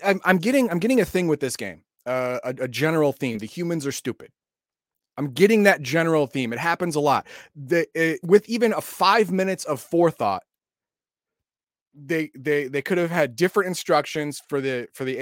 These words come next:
A Is in, uh, in, uh, Mutant, uh, Gen Lab Alpha. They would have different instructions for the A Is here that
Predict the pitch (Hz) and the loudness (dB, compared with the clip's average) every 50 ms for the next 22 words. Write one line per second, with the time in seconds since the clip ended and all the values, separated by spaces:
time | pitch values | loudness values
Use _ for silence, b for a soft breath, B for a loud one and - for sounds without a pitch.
0 | 139 139 135 131 131 131 127 127 - - - - 127 123 123 123 120 120 113 110 | -2 -2 0 0 -2 -2 -4 -6 -8 -10 -10 -10 -8 -6 -6 -6 -6 -6 -6 -6
1 | 107 101 101 101 95 _ _ _ _ _ _ _ - 127 120 117 113 113 110 107 | -6 -6 -6 -8 -10 _ _ _ _ _ _ _ -10 -8 -8 -6 -6 -6 -6 -6
2 | 104 104 117 127 147 131 143 143 127 - - - - - _ _ _ _ _ _ | -6 -6 -6 -6 -6 -6 -8 -10 -10 -12 -14 -18 -20 -20 _ _ _ _ _ _
3 | - 117 117 113 113 110 107 104 101 101 101 104 _ _ _ - - 135 131 131 | -10 -8 -6 -6 -6 -6 -6 -6 -8 -10 -12 -14 _ _ _ -6 -4 -4 -2 -2
4 | 131 127 120 131 131 143 143 - 156 147 143 143 139 120 135 131 131 117 120 127 | -2 -2 0 0 0 0 0 2 2 4 4 4 2 0 -2 -6 -6 -6 -6 -6
5 | 127 110 - 139 - 139 139 135 - - 151 139 131 - 135 127 - - 135 127 | -6 -4 -6 -6 -6 -6 -8 -6 -2 0 0 0 0 -2 -6 -6 -4 -4 -4 -2
6 | - 131 131 127 123 120 117 - - 156 156 156 160 156 156 _ _ _ _ _ | -2 0 0 2 0 0 -2 -4 -4 -2 -2 0 0 -2 -4 _ _ _ _ _
7 | _ _ _ _ _ _ _ _ _ - 120 139 139 135 123 | _ _ _ _ _ _ _ _ _ -6 -2 0 0 0 -2